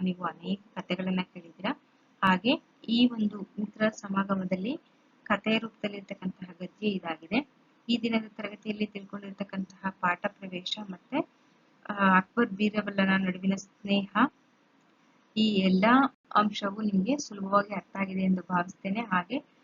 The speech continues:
ಈ ದಿನ ಕೊಟ್ಟಿರ್ತಕ್ಕಂತಹ ಪದಗಳ ಅರ್ಥವನ್ನ ಓದಿ ಅಭ್ಯಾಸ ಮಾಡಿ ಎಂದು ಹೇಳುತ್ತಾ ಈ ದಿನದ ತರಗತಿಯನ್ನ ಮುಕ್ತಾಯ ಮಾಡುತ್ತೇನೆ.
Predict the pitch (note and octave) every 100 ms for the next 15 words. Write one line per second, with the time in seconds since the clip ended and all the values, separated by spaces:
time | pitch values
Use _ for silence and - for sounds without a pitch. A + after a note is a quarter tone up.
0 | _ _ - A3+ A3 A3 - G#3+ G#3+ G#3
1 | - G3+ F#3+ F#3+ G3 - F#3 F#3 G3+ F#3+
2 | - F3+ F#3 C#4 - _ _ _ G3 G3+
3 | F#3 A#3+ - _ _ - F#3+ - G#3+ -
4 | G#3 F#3+ F#3 F#3+ F#3 F#3 F3+ F3+ _ C#4
5 | - _ _ _ A3 G#3+ G#3 G3+ G3 F#3+
6 | F#3 - F#3 F#3+ D4 - _ _ - G3
7 | - A3 G#3+ G3 F#3 - _ F#3 F3+ C4+